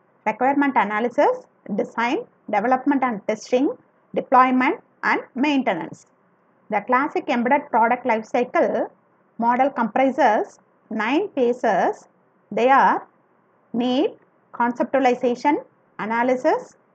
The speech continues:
design, development and testing, deployment, support, upgrade and retirement. Retirement also called as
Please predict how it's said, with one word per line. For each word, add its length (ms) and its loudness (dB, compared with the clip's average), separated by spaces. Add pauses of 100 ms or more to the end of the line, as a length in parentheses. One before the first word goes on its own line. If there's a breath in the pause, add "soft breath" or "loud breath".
(120)
design, 440 0 (500)
development 540 0
and 200 -2
testing, 460 -2 (420)
deployment, 600 2 (520)
support, 500 0 (320)
upgrade 540 2 (300)
and 280 -2 (220)
retirement. 880 -2 (2500)
Retirement 480 0
also 280 0
called 300 2
as 160 -2